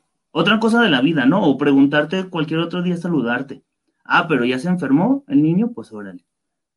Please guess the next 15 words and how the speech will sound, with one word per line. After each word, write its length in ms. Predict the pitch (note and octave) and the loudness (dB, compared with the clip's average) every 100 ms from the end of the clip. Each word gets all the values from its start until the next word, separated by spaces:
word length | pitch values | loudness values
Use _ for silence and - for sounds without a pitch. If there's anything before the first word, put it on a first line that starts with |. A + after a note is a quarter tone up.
| _ _ _ _ | _ _ _ _
Consígueme 460 | A2 A2+ C3+ C#3 | -4 2 6 8
una 180 | C3+ C3+ | 8 4
cita, 440 | C3 D3 E3+ D#3+ D#3 | 0 -4 -2 -4 -4
consígueme 580 | B2+ A#2+ B2 A#2 A2+ B2+ | -4 -4 -4 -4 -2 -2
esto". 260 | C3+ C3 - _ _ _ - | -4 -8 -18 _ _ _ 0
Una 180 | D3 F3+ | 2 2
situación 380 | F#3+ D3+ C#3 | 0 0 4
muy 140 | D#3 F3 | 4 4
curiosa 340 | F3 D#3 D#3+ | 2 2 0
que 60 | E3+ | 2
me 120 | C#3 | 2
pasó 300 | A#2+ A2+ B2 | 0 -6 -6
con 120 | D#3 | -2
una 200 | D#3 D#3+ | 0 0
persona 460 | D#3 A#2+ B2+ C3+ E3 | -2 -6 -2 0 -2